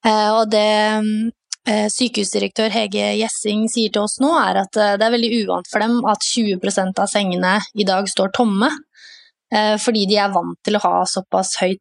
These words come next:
belegg på sykehuset hele tiden. Eh, og de har jo nå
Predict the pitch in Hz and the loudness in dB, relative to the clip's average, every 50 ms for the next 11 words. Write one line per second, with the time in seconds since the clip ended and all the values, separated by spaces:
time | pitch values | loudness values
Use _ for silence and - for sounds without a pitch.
0 | _ - 196 196 185 190 196 196 202 - 220 - 220 196 185 - 185 180 208 202 | _ -2 0 0 0 -2 -2 -4 -2 -2 0 0 0 -2 -2 -2 -2 0 0 0
1 | 190 190 - 196 180 202 240 294 302 - - - - - - - - - _ _ | 0 0 0 0 2 2 0 0 -2 -6 -20 -20 -20 -20 -20 -20 -20 -20 _ _
2 | _ - 220 220 220 226 226 233 226 269 302 302 247 196 180 185 190 202 208 196 | _ -2 0 2 2 2 2 2 2 2 2 2 2 2 2 2 2 2 2 2
3 | 190 | 2